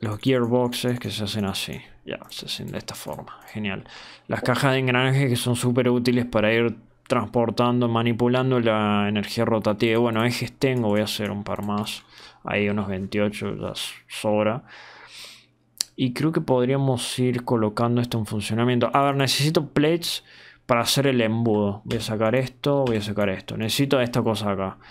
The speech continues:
Esto es un bloque de hierro. Es decir, nueve de hierro. Necesito la tabla para craftear esto que esto era. La smithing table. Ok,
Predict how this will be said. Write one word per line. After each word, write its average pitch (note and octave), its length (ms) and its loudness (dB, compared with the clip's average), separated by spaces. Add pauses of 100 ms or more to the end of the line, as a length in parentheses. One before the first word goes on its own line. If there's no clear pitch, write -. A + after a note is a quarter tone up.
(200)
Esto C3+ 200 -2
es B2+ 100 -2
un B2 160 2
bloque A#2+ 260 2
de A2 140 4
hierro. D3 420 0 (2000)
Es - 140 -20
decir, A2 360 -4
nueve A2+ 300 0
de A#2 160 2
hierro. D#3 500 0 (1800)
Necesito C3 800 2
la A2+ 340 2
tabla B2+ 420 4
para A2 220 2
craftear A2 400 0
esto A#2+ 240 0
que A#2+ 100 0
esto A2+ 260 -2
era. B2+ 320 2
La A2 120 -4
smithing A#2 640 -6
table. B2 500 2
Ok, G#2 140 -2